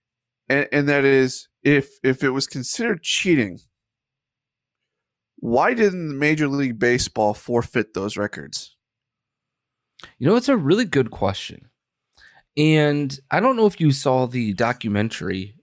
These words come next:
Speaker 2: on thirty for thirty about McGwire and Sosa in the summer of ninety-eight, that chase for the, the home run title, um, that took place that summer. I don't know if you saw it. I, I don't know if
Speaker 1: I
Speaker 2: you
Speaker 1: mean,
Speaker 2: were
Speaker 1: I
Speaker 2: paying
Speaker 1: vaguely
Speaker 2: attention
Speaker 1: remember
Speaker 2: in the
Speaker 1: it, but I
Speaker 2: summer
Speaker 1: didn't
Speaker 2: of ninety-eight, by the way.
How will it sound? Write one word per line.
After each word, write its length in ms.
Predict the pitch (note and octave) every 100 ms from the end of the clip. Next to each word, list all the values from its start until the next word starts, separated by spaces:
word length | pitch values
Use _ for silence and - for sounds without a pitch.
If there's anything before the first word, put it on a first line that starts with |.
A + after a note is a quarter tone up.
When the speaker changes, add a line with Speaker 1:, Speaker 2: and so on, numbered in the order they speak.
| -
Speaker 2:
on 280 | G#2 G2+ G2+
thirty 300 | A#2+ A#2+ A2
for 160 | G2+
thirty 320 | - G#2 G2+
about 340 | F#2+ G2 G2+ -
McGwire 480 | G2 F#2+ G2 G2 F#2+
and 120 | -
Sosa 380 | A#2 G#2 - F#2
in 160 | F#2+
the 120 | F#2+
summer 320 | - A2 G#2 G2
of 80 |
ninety-eight, 560 | G2 G2 F#2 F2+ D#2+ -
that 180 | - -
chase 400 | - A#2+ A2+ -
for 240 | G#2+ G#2
the, 400 | G2 G2+ F#2+ D#2 -
the 160 | G2
home 260 | F#2+ A2+ G2+
run 220 | G2+ G2+
title, 460 | - E2+ - D2+ - _ _ _ _ F2+
um, 220 | F#2 F2+
that 200 | F#2 F2+
took 220 | A2 -
place 240 | G#2 G2
that 200 | - F#2
summer. 360 | - G2 C2 - _ _ _ _ _ _ _ _ _ _ _ _ D3
I 40 |
don't 120 | D#3+
know 40 | E3+
if 120 | C3
you 80 | A#2+
saw 300 | - G#2 -
it. 200 | - _ _ _ _ -
I, 100 | -
I 80 | D3
don't 140 | E3+ F#3+
know 100 | F3
if 100 | F3
Speaker 1:
I 40 |
Speaker 2:
you 60 | D#3
Speaker 1:
mean, 100 | C3+
Speaker 2:
were 80 |
Speaker 1:
I 40 | -
Speaker 2:
paying 220 | - C3+
Speaker 1:
vaguely 100 | B2
Speaker 2:
attention 400 | B2+ - E3+ C3
Speaker 1:
remember 40 | A2
Speaker 2:
in 60 |
the 80 | G#2+
Speaker 1:
it, 60 | A#2+
but 40 |
I 40 |
Speaker 2:
summer 160 | A#2 G#2+
Speaker 1:
didn't 100 | G#2
Speaker 2:
of 80 | G2+
ninety-eight, 580 | G#2 G2 F#2+ F#2 G#2 -
by 160 | G2
the 80 | F2+
way. 300 | F#2+ A#1